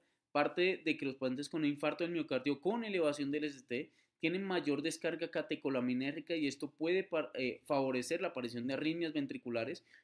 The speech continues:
y esto, en teoría, con un beta bloqueador podríamos evitarlo, ¿cierto? Entonces, eh, en este metaanálisis de cuatro estudios autorizados, controlados, ¿qué es lo que hay esos cuatro estudios grandes?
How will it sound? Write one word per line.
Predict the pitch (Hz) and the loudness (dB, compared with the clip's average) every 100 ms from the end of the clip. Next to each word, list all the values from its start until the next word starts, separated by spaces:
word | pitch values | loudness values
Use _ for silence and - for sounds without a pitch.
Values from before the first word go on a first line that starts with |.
| _ | _
y | 139 | 2
esto, | 139 139 175 175 | 4 2 0 0
en | 160 139 | -4 2
teoría, | 143 127 123 135 | 4 4 4 0
con | - 139 | -2 -4
un | 120 | -4
beta | 131 143 | -2 0
bloqueador | 139 127 131 117 | 0 -2 -2 -2
podríamos | 117 127 135 143 143 | -2 -2 0 -2 0
evitarlo, | 147 202 - 98 - - - _ | 0 2 0 -2 -14 -16 -18 _
¿cierto? | 151 135 190 220 _ _ _ _ _ _ _ _ _ _ _ _ _ _ | -2 -2 -2 -8 _ _ _ _ _ _ _ _ _ _ _ _ _ _
Entonces, | 131 131 156 156 - - _ _ _ | -4 2 2 2 -2 -10 _ _ _
eh, | - 143 131 123 120 120 127 _ _ _ _ _ _ _ _ _ | -4 -2 2 2 0 -2 -6 _ _ _ _ _ _ _ _ _
en | 147 | -2
este | 151 - 180 | 0 0 -2
metaanálisis | 185 160 139 139 139 135 139 127 | 0 0 0 0 -2 -4 -10 -4
de | 120 113 - | -4 -4 -4
cuatro | 139 147 147 | -4 -2 -6
estudios | - 143 127 120 - _ _ _ _ _ _ | -6 -6 -4 -4 -8 _ _ _ _ _ _
autorizados, | - 120 117 120 120 123 135 139 | -6 -4 -2 0 0 0 -2 -4
controlados, | 143 123 120 117 117 123 - - - - - | -6 -6 -4 0 0 -2 -8 -20 -20 -20 2
¿qué | 147 | 4
es | |
lo | 170 202 | 6 4
que | 151 127 | 4 4
hay | 131 | 4
esos | 147 156 | 0 -6
cuatro | - 143 143 | -4 -4 -4
estudios | 139 147 143 139 | -6 -2 0 0
grandes? | 139 131 139 - | -2 -4 -6 -12